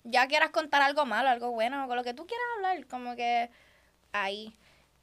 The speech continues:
Este, deja ver otra cosa, cuando todavía estaba bailando, a mí me busca esta persona para bailar para un equipo de baloncesto.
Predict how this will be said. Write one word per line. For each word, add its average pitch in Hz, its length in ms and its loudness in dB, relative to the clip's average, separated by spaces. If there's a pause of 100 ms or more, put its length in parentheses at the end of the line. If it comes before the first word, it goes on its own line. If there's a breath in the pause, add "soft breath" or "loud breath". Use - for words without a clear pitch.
Este, 233 1040 -2
deja 226 240 -2
ver 254 160 0
otra 277 200 2
cosa, 330 260 2 (140)
cuando 277 240 0
todavía 233 240 2
estaba 285 320 2
bailando, 339 680 -2 (800 loud breath)
a 254 100 6
mí 240 100 -2
me 277 120 0
busca 311 380 -2
esta 294 240 -4
persona 277 520 -2 (600)
para 247 240 6
bailar 220 380 2
para 269 320 2
un 214 120 -2
equipo 233 300 -8
de 240 80 4
baloncesto. 202 680 -2